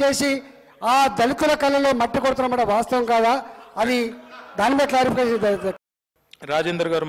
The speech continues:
Speaker 2: మాట్లాడుతూ, "మరి నేనేదో మభ్యపెట్టే ప్రయత్నం చేసినాను, ఏదో లేదా దాడి చేసినాను" అన్నారు.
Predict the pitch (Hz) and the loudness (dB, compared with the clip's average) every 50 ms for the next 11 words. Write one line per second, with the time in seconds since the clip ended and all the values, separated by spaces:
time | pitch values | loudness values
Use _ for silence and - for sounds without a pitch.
0 | 147 143 143 - 156 147 147 - 190 165 135 139 - - _ _ _ _ _ _ | -4 -6 -4 -4 -6 -6 -6 -8 -12 -12 -14 -16 -18 -20 _ _ _ _ _ _
1 | - 135 131 135 127 120 117 - _ _ _ _ _ _ _ _ _ 127 139 151 | -20 -16 -14 -14 -14 -16 -18 -20 _ _ _ _ _ _ _ _ _ -16 -12 -10
2 | 156 151 143 156 156 147 - - - _ _ 127 131 135 151 160 147 156 - 160 | -8 -6 -6 -6 -6 -6 -10 -14 -20 _ _ -18 -16 -14 -12 -12 -10 -10 -10 -10
3 | 147 135 139 139 139 - 143 139 131 135 131 - - 135 131 131 131 131 127 _ | -12 -10 -12 -14 -14 -16 -16 -14 -14 -14 -14 -14 -16 -18 -16 -16 -18 -20 -20 _
4 | - 135 127 131 131 123 120 - 123 127 123 123 123 123 117 113 - - _ _ | -20 -16 -12 -12 -12 -12 -14 -16 -16 -12 -10 -8 -8 -8 -10 -12 -14 -20 _ _
5 | _ _ _ _ - 127 135 143 139 131 135 131 - - 127 127 120 113 113 117 | _ _ _ _ -8 -6 -6 -6 -6 -8 -10 -12 -12 -14 -16 -16 -16 -16 -18 -20
6 | - | -20